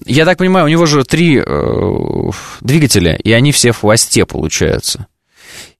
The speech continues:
И, э, есть сложность систем. То есть, если бы двигатели были на крыльях, то, наверное, тягу одного двигателя можно прибрать немножко, а другой оставить, ну, э, на большей тяге. И тем самым,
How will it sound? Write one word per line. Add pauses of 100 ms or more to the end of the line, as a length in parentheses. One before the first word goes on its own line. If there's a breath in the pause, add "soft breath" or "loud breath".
И,
э,
есть
сложность
систем.
То
есть,
если
бы
двигатели
были
на
крыльях, (160)
то,
наверное,
тягу
одного
двигателя
можно
прибрать
немножко, (520)
а
другой
оставить,
ну, (180)
э,
на
большей
тяге. (560 loud breath)
И
тем
самым,